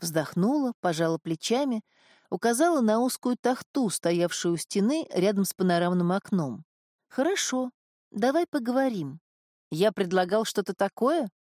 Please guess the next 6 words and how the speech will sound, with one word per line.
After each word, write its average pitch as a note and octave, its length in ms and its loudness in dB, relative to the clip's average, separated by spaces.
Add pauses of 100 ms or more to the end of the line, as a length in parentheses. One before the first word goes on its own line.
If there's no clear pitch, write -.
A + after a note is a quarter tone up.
(160)
Не D#3+ 160 0
припомню. F3+ 720 -2 (420)
Однако C#4 460 0
спорить C4 420 -2
не A3 100 0
стал. D3+ 400 -2